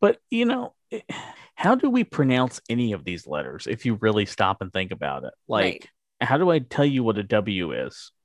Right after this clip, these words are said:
Speaker 1: Uh, okay, it kinda looks like a U. Well, how did you name the letter U?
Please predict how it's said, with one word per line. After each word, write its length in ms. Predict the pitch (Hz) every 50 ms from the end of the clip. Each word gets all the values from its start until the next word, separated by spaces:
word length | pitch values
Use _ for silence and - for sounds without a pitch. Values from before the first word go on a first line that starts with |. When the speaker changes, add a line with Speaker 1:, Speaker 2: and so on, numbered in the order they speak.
| _
Speaker 1:
Uh, 120 | - 120 - -
okay, 240 | 160 - - 147 131
it 60 | 113
kinda 220 | - - 160 151 143
looks 220 | 139 131 - -
like 160 | 135 120 117
a 40 | 117 107
U. 260 | 104 110 110 90 69
Well, 160 | 64 87 104
how 220 | - - 143 151
did 160 | 160 160 143 139
you 100 | 127 117
name 300 | 117 117 117 117 110 104
the 100 | - 104
letter 320 | 98 101 101 98 98 92
U? 480 | 92 90 92 95 104 117 113 92 73 -